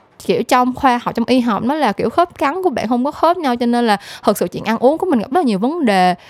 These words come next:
Xong rồi cũng là vì mình sợ nha sĩ, cho nên là, kiểu, không đi cạo vôi răng, xong rồi cũng có răng bị sâu, cũng có răng khôn mọc ra. Nói chung là siêu siêu nhiều vấn đề về răng miệng. Và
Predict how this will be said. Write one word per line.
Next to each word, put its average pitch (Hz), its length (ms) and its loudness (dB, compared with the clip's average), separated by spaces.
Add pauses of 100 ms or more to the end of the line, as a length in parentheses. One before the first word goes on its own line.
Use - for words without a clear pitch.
(180)
Xong 262 220 2
rồi 226 120 2
cũng 214 200 -4
là 262 120 2
vì 190 260 2
mình 190 520 0
sợ 151 260 2
nha 247 180 2
sĩ, - 360 -2
cho 294 140 0
nên 247 340 2
là, 175 240 -2 (100)
kiểu, 247 260 0 (260)
không 285 200 2
đi 269 100 -2
cạo 185 200 -2
vôi 247 200 2
răng, 240 220 0
xong 240 160 -2
rồi 196 100 -2
cũng 214 180 -6
có 320 100 0
răng 302 200 -2
bị - 100 -2
sâu, 262 400 2
cũng 240 180 -6
có 320 100 0
răng 269 220 -2
khôn 269 300 2
mọc - 220 -6
ra. 262 360 2 (380)
Nói 311 120 2
chung 302 220 0
là 220 180 2
siêu 311 300 0
siêu 311 140 0
nhiều 262 160 2
vấn 247 180 -2
đề 269 120 0
về 202 120 0
răng 240 280 0
miệng. 196 280 -2 (360)
Và 202 140 4